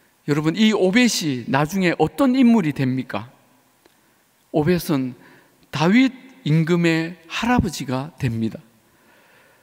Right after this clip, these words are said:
이스라엘 역사상 가장 위대한 왕, 하나님이 가장 사랑하셨던 왕 다윗이 이 오벳의 손자로 태어난 것입니다.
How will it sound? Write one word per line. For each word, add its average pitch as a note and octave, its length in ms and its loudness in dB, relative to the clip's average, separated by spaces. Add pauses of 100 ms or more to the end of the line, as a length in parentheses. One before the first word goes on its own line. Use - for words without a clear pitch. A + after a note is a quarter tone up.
(160)
이스라엘 A3 460 4
역사상 F#3+ 500 -4
가장 B3 440 2
위대한 A#3+ 420 2
왕, C#3 440 0 (720)
하나님이 A3+ 640 0
가장 C4+ 420 2
사랑하셨던 G3+ 920 -2
왕 E3 420 0
다윗이 F3+ 640 2 (400)
이 B3 400 2
오벳의 G3+ 720 2
손자로 G3+ 920 0 (140)
태어난 C3+ 400 2
것입니다. A#2+ 500 -6